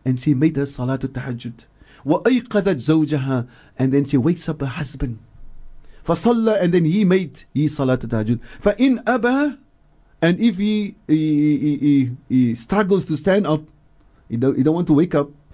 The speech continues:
"Nadahat fi wajhi al-ma," she does the same. She gently sprinkles the water in his face, says our beloved Nabi Muhammad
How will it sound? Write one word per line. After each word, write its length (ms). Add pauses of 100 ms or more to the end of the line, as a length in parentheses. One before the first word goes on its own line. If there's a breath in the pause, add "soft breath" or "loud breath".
(440 soft breath)
"Nadahat 640
fi 180
wajhi 340
al-ma," 320
she 200
does 260
the 80
same. 460 (100)
She 220
gently 640
sprinkles 760 (440 soft breath)
the 80
water 560
in 160
his 360
face, 460
says 180
our 80
beloved 340
Nabi 260
Muhammad 420